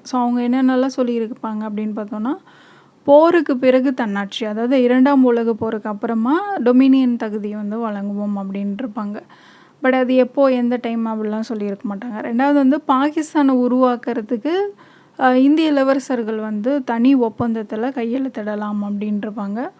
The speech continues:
மூணாவது வந்து, போரின் போது பாதுகாப்புத்துறை வந்து பிரிட்டிஷாரோட கட்டுப்பாட்டுல இருக்கணும் அப்படின்னு சொல்லியிருப்பாங்க. So, இதை தான் வந்து என்ன சொல்லியிருப்பாரு காந்தி அப்படின்னு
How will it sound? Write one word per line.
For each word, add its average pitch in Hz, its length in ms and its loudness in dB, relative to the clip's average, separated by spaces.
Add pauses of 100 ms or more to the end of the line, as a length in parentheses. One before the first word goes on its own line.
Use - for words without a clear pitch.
(260)
மூணாவது 285 400 4
வந்து, 262 260 0
போரின் 285 460 6
போது 254 300 2
பாதுகாப்புத்துறை 254 840 -2
வந்து 214 200 -4
பிரிட்டிஷாரோட 254 800 -2
கட்டுப்பாட்டுல 208 760 -6
இருக்கணும் 208 380 -6 (580)
அப்படின்னு 226 420 2
சொல்லியிருப்பாங்க. 208 600 -10
So, 247 200 -2
இதை 247 280 2
தான் 311 200 2
வந்து 269 320 4
என்ன 247 280 -2
சொல்லியிருப்பாரு 220 680 -4
காந்தி 220 460 -6
அப்படின்னு 214 340 -4